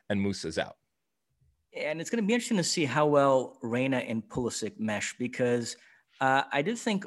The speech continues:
Speaker 2: Reyna was at his best in these two games when he drifted towards that left side, and that's where Pulisic likes to operate. So that is something to consider.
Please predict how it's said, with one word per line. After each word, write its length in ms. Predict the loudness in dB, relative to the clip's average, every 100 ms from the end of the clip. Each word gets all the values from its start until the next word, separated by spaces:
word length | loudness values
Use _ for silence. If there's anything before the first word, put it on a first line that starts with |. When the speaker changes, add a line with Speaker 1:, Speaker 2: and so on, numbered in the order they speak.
| 0
Speaker 2:
Reyna 320 | 2 4 2
was 160 | 2
at 80 | 0
his 120 | -2
best 420 | -2 2 2 0 -4
in 100 | -4
these 160 | -2
two 180 | -2 -2
games 260 | 2 0 0
when 120 | -2
he 40 |
drifted 480 | -2 0 0 0 -6
towards 260 | -2 -2 -2
that 140 | -2
left 200 | -2 -2
side, 340 | 0 0 0
and 80 | 2
that's 180 | 2 4
where 140 | 2
Pulisic 540 | 0 0 0 2 -2 0
likes 200 | -2 -2
to 80 | -2
operate. 440 | -2 -2 -2 -2
So 80 | 2
that 140 | 2
is 120 | 4 2
something 220 | 0 0
to 80 | -2
consider. 460 | -4 2 2 2